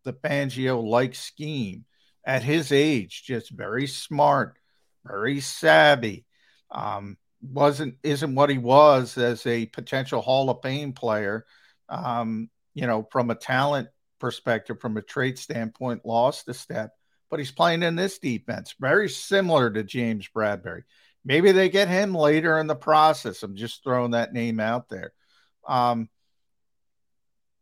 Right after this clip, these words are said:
Howie has earned the benefit of that. He should have, have earned the benefit.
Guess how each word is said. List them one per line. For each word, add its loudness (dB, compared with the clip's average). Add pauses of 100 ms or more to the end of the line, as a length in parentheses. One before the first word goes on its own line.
(320)
Howie 2
has 4
earned 0
the -2
benefit -2
of -8
that. -6
He -10
should -2 (160)
have, -2 (140)
have -2
earned -2
the -6
benefit. -4